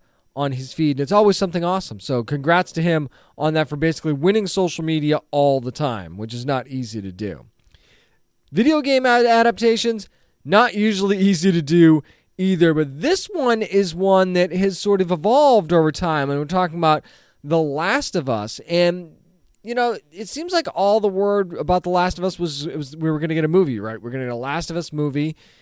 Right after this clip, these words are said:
and that's just what they were gonna do. But now things have taken a completely different turn. According to The Hollywood Reporter, H B O will be the home of a Last of Us T V series.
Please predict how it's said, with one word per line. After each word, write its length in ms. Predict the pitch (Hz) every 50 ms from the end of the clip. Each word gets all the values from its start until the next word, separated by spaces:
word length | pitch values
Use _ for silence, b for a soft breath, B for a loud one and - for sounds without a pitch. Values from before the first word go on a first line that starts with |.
| b b b b b _ _
and 180 | 151 156 156 135
that's 260 | 156 156 165 160 -
just 160 | 170 160 147
what 140 | 160 160 143
they 100 | 160 156
were 100 | 151 143
gonna 200 | 147 151 147 151
do. 260 | 147 175 208 196 156
But 220 | 131 151 151 -
now 840 | - 151 156 170 202 254 330 381 349 311 247 202 180 175 190 214 240 - _ _ _ _ _ _ _ _ _ _
things 260 | - 226 247 254 226
have 180 | 247 240 202 -
taken 420 | - 240 226 214 214 - 226 220
a 80 | 208 208
completely 540 | 190 - 196 - - 185 196 185 170 180 180
different 560 | 156 151 233 320 - - 330 285 226 214 -
turn. 340 | - 196 170 139 117 117 123
According 320 | 127 - 190 214 214 196
to 80 | 185 190
The 100 | 185 170
Hollywood 440 | 175 185 185 185 185 170 165 151
Reporter, 720 | 139 143 143 - _ - 262 294 294 240 180 160 156 151 b b b b b b b b b _ _
H 340 | 165 214 294 311 - - -
B 220 | - 269 240 208
O 280 | 214 254 294 277 220 185
will 200 | 165 170 180 180
be 160 | 165 185 185
the 140 | 165 180 170
home 400 | 156 180 185 196 196 196 196 -
of 200 | - 170 175 165
a 160 | 180 175 170 165
Last 500 | 156 151 160 170 196 226 262 - - -
of 160 | 208 170 170
Us 380 | 180 175 175 175 - - - _ _ _ _ _ _ _ _ _ _ _ -
T 300 | - - 226 233 240 233
V 360 | 208 196 208 277 311 330 320
series. 760 | 277 - - - 196 170 147 120 101 87 - - - - -